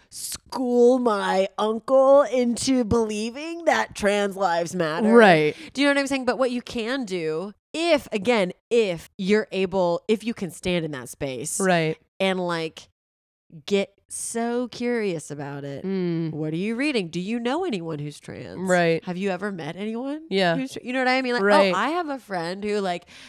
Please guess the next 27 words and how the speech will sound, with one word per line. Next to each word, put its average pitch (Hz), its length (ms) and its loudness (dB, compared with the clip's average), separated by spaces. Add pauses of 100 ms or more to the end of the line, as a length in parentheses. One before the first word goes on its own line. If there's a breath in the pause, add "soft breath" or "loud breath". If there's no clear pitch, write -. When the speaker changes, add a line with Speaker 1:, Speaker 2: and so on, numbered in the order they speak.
(140)
Speaker 1:
really 320 220 -6
struggles 285 340 -4
with 190 120 -4
this 185 200 -12
one 262 200 -6
thing," 226 260 -2
and 175 100 -8
they 240 120 -6
Speaker 2:
Mm-hmm. - 280 -4
Speaker 1:
da, 277 80 -2
da, 294 60 0
da, 254 120 -2
da, 208 100 -2
da, 190 100 0
da. 185 120 -2 (320 loud breath)
'Cause 330 160 -4
here's 427 200 -2
the 370 120 -2
thing 285 220 -6
is, 233 100 -6
like, 208 140 -8 (140)
all 208 260 2
these 320 380 -6
issues 285 680 -2 (320 soft breath)
have 220 360 -4
been 202 280 0
so 240 840 -2